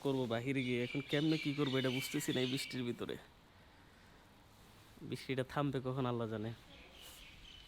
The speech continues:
আমার একটা ব্লগ করা দরকার বাহিরে গিয়ে ওর সিটি নিয়ে। কী বলেন আপনারা, ওর সিটি নিয়ে ব্লগ দেখতে চান না? যাই হোক, এখন আমি রোহান হোটেল ব্লগ থেকে বিদায় নিচ্ছি। আপনাদের সাথে দেখা হবে আগামীকাল ব্র্যান্ড নিউ ব্লগ নিয়ে। যাওয়ার আগে কিছু কথা বলে রাখি, সেটা হলো যে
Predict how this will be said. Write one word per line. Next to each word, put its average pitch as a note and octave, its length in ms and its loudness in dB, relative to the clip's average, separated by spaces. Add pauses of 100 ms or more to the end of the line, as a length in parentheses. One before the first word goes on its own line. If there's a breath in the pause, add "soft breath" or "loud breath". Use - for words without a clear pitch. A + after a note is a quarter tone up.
(640)
আমার D3 140 -6
একটা D3 160 -6
ব্লগ C3 260 -2 (100)
করা C3+ 160 2
দরকার B2 360 0
বাহিরে A#2+ 360 0
গিয়ে A#2+ 140 2
ওর A#2 200 2
সিটি B2+ 400 -2
নিয়ে। A2 240 -2
কী B2+ 80 2
বলেন A#2+ 280 2
আপনারা, A2 300 0
ওর A#2 80 0
সিটি B2+ 280 -4
নিয়ে C3 120 2
ব্লগ A#2+ 300 0
দেখতে A#2+ 260 -2
চান C#3 140 -2
না? D3 180 -2 (560 loud breath)
যাই C3 160 4
হোক, D#3 220 0 (140)
এখন C#3+ 300 -2 (760)
আমি C#3+ 220 6
রোহান D3+ 220 6
হোটেল C#3 280 4
ব্লগ C3 260 4
থেকে C#3+ 180 2
বিদায় C#3 260 8
নিচ্ছি। C#3 260 6
আপনাদের B2 300 4
সাথে C3 260 2
দেখা A#2 260 2
হবে A#2+ 240 2
আগামীকাল A2+ 580 0
ব্র্যান্ড A2+ 340 -2
নিউ A2+ 140 2
ব্লগ G#2+ 280 -2
নিয়ে। B2+ 220 0 (440 loud breath)
যাওয়ার G#2+ 280 4
আগে A2+ 200 2
কিছু A#2 300 -2
কথা A#2 200 0
বলে A#2+ 220 4
রাখি, B2+ 240 0
সেটা C3+ 240 -2
হলো C3+ 180 0
যে A#2+ 180 2